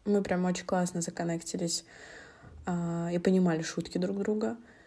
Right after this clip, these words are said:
Когда он приехал, а, до этого он предупредил, что у него, типа, проблемы с ногами, что, типа, он хромает и всё такое. Но на самом деле,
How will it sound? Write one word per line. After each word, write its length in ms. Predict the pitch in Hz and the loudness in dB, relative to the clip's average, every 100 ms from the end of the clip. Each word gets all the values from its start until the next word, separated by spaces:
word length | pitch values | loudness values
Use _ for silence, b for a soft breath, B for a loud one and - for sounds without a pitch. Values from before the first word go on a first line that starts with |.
| B B | B B
Когда 460 | - 190 196 202 196 | -2 2 4 4 4
он 180 | 190 185 | 2 0
приехал, 800 | 185 180 180 - 180 175 180 - | 0 0 -2 -2 0 2 0 -2
а, 200 | 190 175 | -2 2
до 240 | 175 214 | 6 8
этого 320 | 202 185 175 | 8 4 2
он 220 | 175 175 175 | 2 2 0
предупредил, 500 | 175 175 180 180 175 | -2 -4 -2 0 0
что 200 | 180 170 | 0 -2
у 40 | |
него, 100 | 165 | -2
типа, 220 | 165 - | -4 -8
проблемы 500 | - 175 175 175 165 | -2 -2 0 0 2
с 120 | 160 170 | -2 -4
ногами, 640 | 165 180 277 294 269 254 | -2 2 4 6 4 2
что, 220 | - - | 0 -6
типа, 260 | 190 - 165 | -10 -8 -6
он 80 | 160 | -4
хромает 680 | - 170 175 226 247 233 | -2 0 0 2 0 0
и 40 | 190 | -4
всё 140 | - | -6
такое. 720 | - 165 - - 113 110 101 - | -4 -4 -2 0 2 2 0 0
Но 140 | 175 | -2
на 40 | 170 | -2
самом 260 | 226 220 | -2 0
деле, 440 | 185 208 202 180 | 0 0 0 0